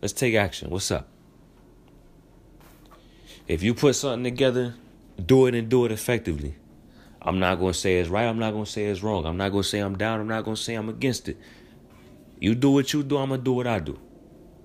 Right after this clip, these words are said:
My opinion don't matter. My viewpoint don't matter to the masses. Nobody's gonna hear this but the people that's close to me.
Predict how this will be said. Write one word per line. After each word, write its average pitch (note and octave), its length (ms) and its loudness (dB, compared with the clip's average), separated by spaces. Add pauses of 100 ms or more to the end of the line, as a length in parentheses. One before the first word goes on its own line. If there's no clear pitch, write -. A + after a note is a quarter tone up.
(600)
My A#2 200 2
opinion C3 420 -2
don't B2 200 -2
matter. C3 360 -4 (2000)
My C3+ 120 2
viewpoint B2+ 480 -2
don't A#2 160 -2
matter B2+ 300 -2
to D2 160 -6
the E2 60 -4
masses. D#2+ 600 -6 (120)
Nobody's C#3+ 460 0
gonna B2 220 -2
hear C3 200 2
this E2+ 160 0
but F#2 180 -2
the F#2 60 -6
people G#2+ 300 -2
that's F#2+ 180 -2
close B2 280 -6
to - 100 -8
me. C2 140 -10